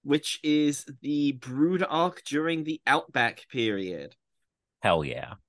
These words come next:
Speaker 1: Uh, so I guess two things probably need explaining heading into this. One, the Outback period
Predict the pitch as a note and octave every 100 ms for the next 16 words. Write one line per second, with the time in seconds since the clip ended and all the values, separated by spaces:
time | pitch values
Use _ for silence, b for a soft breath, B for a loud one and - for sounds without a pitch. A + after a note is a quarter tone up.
0 | _ _ _ _ _ - B2+ C3 C3 -
1 | - - D3+ D3 D3 D3+ D3 D#3+ E3 -
2 | - - G#3 G3+ G3+ F#3+ F#3+ - F3 F#3
3 | F#3 F3+ F3 - - E3+ E3+ F3 E3+ E3+
4 | E3 E3+ F3 E3+ E3+ - D3+ D3+ F3+ F3
5 | E3 - D#3+ - F3 F3 - - E3 D#3+
6 | D#3+ D#3+